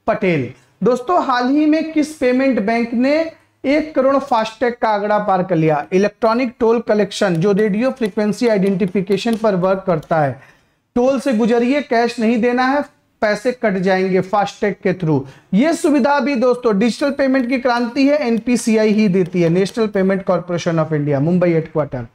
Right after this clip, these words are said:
तो दोस्तों, पेटीएम पेमेंट बैंक ने एक करोड़ का आंकड़ा पार कर लिया।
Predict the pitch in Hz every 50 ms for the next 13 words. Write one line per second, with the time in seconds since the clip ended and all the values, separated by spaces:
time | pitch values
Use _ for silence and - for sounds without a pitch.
0 | _ _ _ _ _ _ _ - 233 196 262 247 - - 302 226 - - 254 254
1 | 247 - 302 330 330 320 302 302 302 277 262 262 269 269 247 220 196 220 233 254
2 | 247 240 262 262 254 247 - 233 220 226 226 233 226 214 - - 202 202 202 196
3 | 202 196 196 208 220 - 240 233 233 247 262 277 294 302